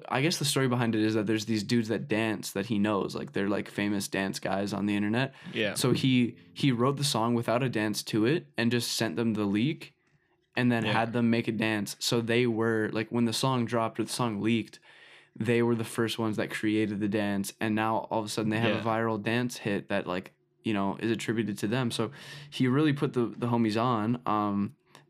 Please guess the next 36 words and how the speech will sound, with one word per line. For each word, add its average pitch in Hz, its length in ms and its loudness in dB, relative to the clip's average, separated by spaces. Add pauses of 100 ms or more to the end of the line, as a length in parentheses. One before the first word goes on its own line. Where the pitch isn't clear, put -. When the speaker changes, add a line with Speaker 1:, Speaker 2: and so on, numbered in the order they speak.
(200)
Speaker 1:
and 110 380 2
when 123 180 0
you 117 220 4
understand 117 380 0
that 127 120 0
story, 107 280 0
you're 113 80 2
like, 131 180 -2
"Oh, - 160 0
okay, 135 340 0
yeah, 143 120 2
that's 147 140 -2
kinda 165 200 0
cool." 113 300 2
He 131 140 2
didn't 139 200 2
just 127 160 0
make 123 160 2
a 113 80 0
dumb 113 280 0
little 107 360 0 (640)
two-step 107 580 0 (200)
just - 260 0
to, 110 260 4
uh, 95 240 0 (1000)
to - 60 -6
get 123 160 2
viral. 117 440 2
He, 147 160 2
he, 143 380 0
he, - 340 2 (160)
he, 120 420 4
he 113 300 2
understood 143 420 0
the 156 60 2
market. 113 500 0